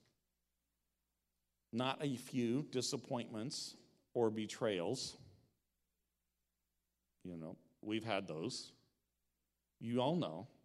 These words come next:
that's part of the package. If that's what happened to our master, why should we be any different? Okay, but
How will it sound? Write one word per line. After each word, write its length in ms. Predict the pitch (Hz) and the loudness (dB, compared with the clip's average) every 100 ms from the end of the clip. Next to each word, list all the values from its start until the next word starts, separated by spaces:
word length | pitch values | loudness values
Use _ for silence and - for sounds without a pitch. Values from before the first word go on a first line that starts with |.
| _ | _
that's 220 | - 110 - | 0 0 0
part 260 | - 107 | 0 2
of 100 | 110 | 2
the 60 | 104 | -2
package. 680 | 127 143 143 87 - - - _ _ _ _ _ _ _ _ _ _ _ _ _ | -2 -2 -2 -8 -8 -14 -18 _ _ _ _ _ _ _ _ _ _ _ _ _
If 200 | 117 110 | -4 0
that's 300 | 139 123 127 | 4 4 2
what 180 | 156 117 | 2 2
happened 380 | 123 127 135 127 | 2 0 0 -2
to 140 | 139 | 0
our 140 | 120 110 | 0 2
master, 580 | 127 196 - - 87 117 - _ _ _ _ _ _ _ _ - | 0 0 -4 -6 -6 -8 -14 _ _ _ _ _ _ _ _ -6
why 320 | 110 120 117 | 2 4 4
should 320 | 113 127 117 | 2 -2 0
we 160 | 120 113 | 0 2
be 200 | 120 110 | 2 0
any 220 | 90 95 | 0 -2
different? 600 | 113 208 - - - - _ _ _ _ _ _ _ _ _ _ _ _ _ _ _ 117 | 0 -2 -2 -6 -6 -20 _ _ _ _ _ _ _ _ _ _ _ _ _ _ _ -8
Okay, 280 | 113 131 185 - | -2 -2 -2 0
but 180 | 123 | 2